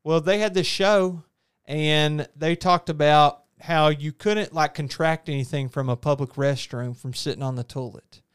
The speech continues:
I remember watching this as a teenager, and I was like, "Great. As long as the seat has been cleaned off and there's no bodily fluids on it, then you, you're not gonna contract anything by sitting on it."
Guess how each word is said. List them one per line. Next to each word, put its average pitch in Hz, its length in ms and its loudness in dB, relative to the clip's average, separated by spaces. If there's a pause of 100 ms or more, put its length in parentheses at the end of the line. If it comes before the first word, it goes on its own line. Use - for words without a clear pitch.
I 151 80 -6
remember 180 280 0
watching 160 320 0
this 151 140 -6
as 135 140 -4
a 123 60 -10
teenager, 143 480 -10
and 127 80 -10
I 127 60 -4
was 135 80 -8
like, 135 160 -6
"Great. 220 520 -2 (640)
As 139 140 -4
long 185 240 0
as 185 140 -2
the 170 260 2
seat 226 320 -2
has 185 120 -4
been 160 180 -2
cleaned 156 340 -4
off 170 280 2
and 143 140 -4
there's 160 140 0
no 170 140 2
bodily 160 500 2
fluids 175 540 -2
on 214 180 0
it, 226 260 -10 (400)
then 160 600 -2 (400)
you, 156 320 -4
you're 160 100 -6
not 160 220 -2
gonna 170 120 -4
contract 170 600 -4
anything 135 400 -8
by 127 100 -2
sitting 170 320 -8
on 120 140 -10
it." - 80 -20